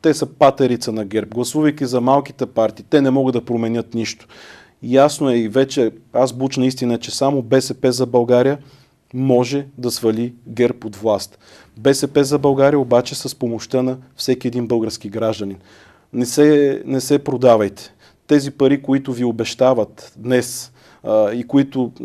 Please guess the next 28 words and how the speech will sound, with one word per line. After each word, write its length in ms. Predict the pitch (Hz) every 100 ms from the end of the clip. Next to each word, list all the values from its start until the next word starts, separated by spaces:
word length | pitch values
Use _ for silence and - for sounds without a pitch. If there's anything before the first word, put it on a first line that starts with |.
| 131
защото 500 | 135 127 - 147 143
вече 320 | 123 143 139
имаме 200 | 151 135
много 280 | 127 147 127
сигнали, 540 | 117 120 117 135 123 107
че, 340 | - 113 110 120 113 -
м, 180 | 123 123 123 123
се 240 | - 139
пазаруват 540 | - 139 147 143 113 95 95
гласове 600 | 120 120 123 110 107 92 - - - -
като, 460 | 135 127 123 120 120
м, 200 | 131 127 127 113 -
като 200 | - -
на 120 | 135
глава 420 | 123 131 123 113 98 - -
от 160 | 113
населението, 520 | 123 - 117 117 110 -
което 300 | 147 143 135
е 40 |
обидно, 420 | 107 110 135 107
което 480 | 101 120 123 123 120
е 100 | 113
недопустимо. 680 | 117 113 117 110 - 123 117
Тези 280 | 160 143 139
пари 240 | 135 143
са 180 | 139 131 - _
вашите 320 | 113 135 - 113
пари. 320 | 101 98